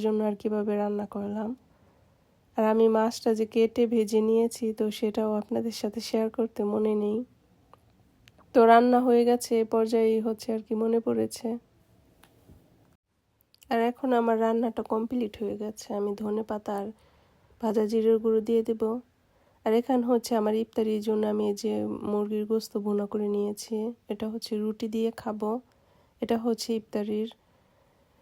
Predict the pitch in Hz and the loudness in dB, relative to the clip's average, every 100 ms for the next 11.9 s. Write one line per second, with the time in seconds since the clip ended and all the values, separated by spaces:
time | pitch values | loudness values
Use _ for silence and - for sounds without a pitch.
0 | _ _ - 233 - 269 262 247 233 240 | _ _ 0 0 4 2 4 2 2 2
1 | 226 233 240 247 240 240 - 233 220 220 | 2 0 0 0 0 -2 -2 0 0 -2
2 | 226 233 220 - 247 214 226 240 240 226 | -4 -4 -4 -6 -10 -4 -4 -4 -4 -2
3 | 226 220 220 220 214 226 220 214 214 226 | -4 -4 -4 -4 -4 -4 -2 -2 -2 -4
4 | 240 _ _ - - 214 214 214 214 - | -6 _ _ -20 -8 -4 -4 -4 -8 -10
5 | 247 233 226 240 233 220 220 214 214 214 | -8 -6 -4 -4 -4 -6 -4 -2 -2 -2
6 | 226 220 226 233 226 226 214 214 220 220 | -2 0 2 0 -2 -4 -4 -6 -4 -2
7 | 226 - 233 226 226 233 233 233 - _ | -4 -4 -4 -4 -2 -2 -2 -4 -10 _
8 | _ _ _ _ _ _ _ _ _ - | _ _ _ _ _ _ _ _ _ -16
9 | - 233 220 226 226 - 240 214 220 226 | 0 2 6 4 4 0 -2 0 -2 2
10 | 226 226 220 220 214 - 214 214 214 214 | 2 2 0 0 -2 -4 -2 0 0 0
11 | 208 208 208 208 202 208 208 202 | -2 -2 -2 -2 -2 -2 -2 -2